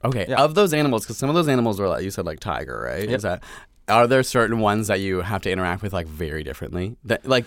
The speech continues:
Speaker 1: in terms of safety, like you said, as
Speaker 2: Yeah.
Speaker 1: a senior, you're allowed to look after some of the more
Speaker 2: Yep.
Speaker 1: dangerous animals.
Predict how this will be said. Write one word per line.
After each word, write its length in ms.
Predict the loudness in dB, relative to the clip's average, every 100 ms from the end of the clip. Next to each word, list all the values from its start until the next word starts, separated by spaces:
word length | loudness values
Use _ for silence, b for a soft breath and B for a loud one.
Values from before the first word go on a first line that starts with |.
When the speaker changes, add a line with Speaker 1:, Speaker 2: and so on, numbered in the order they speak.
| 0
Speaker 1:
in 140 | 0 2
terms 240 | 2 2
of 100 | 2
safety, 340 | 2 2 2
like 180 | -2 0
you 100 | 0
said, 260 | 2 2 2
as 160 | 2
Speaker 2:
Yeah. 140 | 6 6
Speaker 1:
a 20 |
senior, 320 | 6 2 0
you're 220 | 0 0 0
allowed 400 | 0 2 0 0
to 80 |
look 200 | -4 -2
after 280 | -2 -4 -6
some 180 | -6 -6
of 60 | -6
the 40 | -6
more 380 | -6 -6 -6 -2
Speaker 2:
Yep. 120 | 0
Speaker 1:
dangerous 200 | 0 -4 -8
animals. 480 | -8 -6 -4 -6